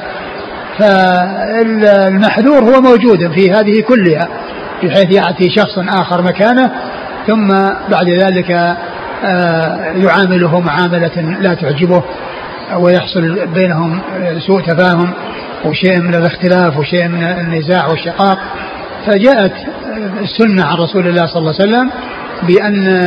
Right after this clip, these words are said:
يعامل، آه، الشركاء بعضهم بعضا بالحسنى، وأن يكون من تمام هذه المعاملة عندما يريد البيع فإنه يخبره بأنه سيبيع، أي حتى إذا أراد أن،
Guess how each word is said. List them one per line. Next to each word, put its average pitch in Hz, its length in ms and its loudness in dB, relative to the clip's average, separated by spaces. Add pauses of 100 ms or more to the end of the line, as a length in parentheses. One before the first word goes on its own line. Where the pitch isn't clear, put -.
(520)
يعامل، 180 720 4
آه، 180 420 0
الشركاء 185 540 2
بعضهم 170 460 2
بعضا 180 400 2 (420)
بالحسنى، 185 600 2 (520)
وأن 196 540 2
يكون 208 400 2
من 196 100 2
تمام 220 320 2
هذه 185 380 2
المعاملة 180 580 2
عندما 185 340 0
يريد 175 220 0
البيع 214 380 2 (340)
فإنه 185 480 2
يخبره 190 500 4
بأنه 180 460 2
سيبيع، 165 560 2 (600)
أي 170 720 2
حتى 185 300 -2
إذا 170 460 0
أراد 190 320 2
أن، 170 320 -2